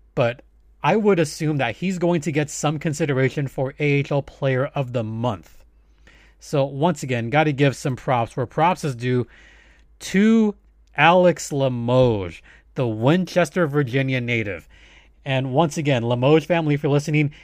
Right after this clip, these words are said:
you've gotta be super proud of him. I mean,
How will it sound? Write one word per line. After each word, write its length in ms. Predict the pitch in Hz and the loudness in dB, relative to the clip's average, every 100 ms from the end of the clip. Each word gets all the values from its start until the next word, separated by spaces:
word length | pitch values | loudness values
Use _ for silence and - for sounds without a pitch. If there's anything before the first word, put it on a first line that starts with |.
| _ _ | _ _
you've 260 | 143 165 135 | -4 -2 2
gotta 300 | 139 131 131 | 4 4 2
be 140 | 127 | -4
super 760 | - - - - 170 156 160 139 | -6 -12 -8 0 2 4 2 0
proud 400 | - 135 117 101 | -2 -2 -2 -4
of 140 | 90 | -8
him. 280 | 101 87 80 - - _ _ - | -12 -12 -16 -20 -20 _ _ -6
I 100 | 135 | -4
mean, 240 | 127 123 | -2 -4